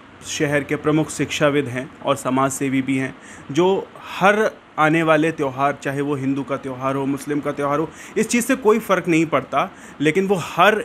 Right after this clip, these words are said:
एक कार्यक्रम में, हर सामाजिक कार्यक्रम में उनकी उपस्थिति ज़रूर होती है, उनका सहयोग अवश्य होता है। तो ये सब देखते हुए बीते दिन, अ, उन पर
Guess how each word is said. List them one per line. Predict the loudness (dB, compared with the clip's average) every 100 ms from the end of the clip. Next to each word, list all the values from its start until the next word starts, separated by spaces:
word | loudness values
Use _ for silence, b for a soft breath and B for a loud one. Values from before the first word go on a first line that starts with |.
| -2
एक | -2 0
कार्यक्रम | 0 0 0 -2 -2
में, | -2
हर | 0 0
सामाजिक | 0 0 0 0 0 -2
कार्यक्रम | 0 0 0 -2
में | 0 -2 -6 -4
उनकी | -2 -2
उपस्थिति | -2 -2 -4 -6 -4 -4 -4 B B -6
ज़रूर | 2 4 4
होती | 4 0 0 0
है, | 0
उनका | -4 -6
सहयोग | -6 -4 -2 -2 -2 -4
अवश्य | -2 0 0
होता | 0 0 -2
है। | -2 -4 B B B
तो | -8
ये | 4 4 6
सब | 2 0
देखते | -2 -2
हुए | -2 0 -2
बीते | -2 -2 -4
दिन, | -2 0 0 -2 B B -4
अ, | 2 2 2 -2 -2
उन | 0
पर | 2 0